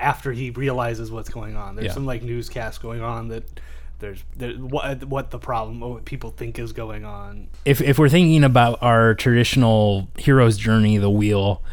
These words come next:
Speaker 1: Mm-hmm.
Speaker 2: this is our official entrance into the, the special world or the unknown, right? And Jack has got a lot of ground to cover,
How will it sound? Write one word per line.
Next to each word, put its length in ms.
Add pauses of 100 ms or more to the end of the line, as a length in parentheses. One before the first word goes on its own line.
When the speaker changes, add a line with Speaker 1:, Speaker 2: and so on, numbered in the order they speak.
Speaker 1:
Mm-hmm. 200
Speaker 2:
this 200
is 100
our 160
official 460
entrance 460
into 640
the, 360
the 100
special 460
world 440
or 140
the 140
unknown, 640 (160)
right? 340 (120)
And 180
Jack 300
has 100
got 160
a 60
lot 400
of 80
ground 300
to 60
cover, 440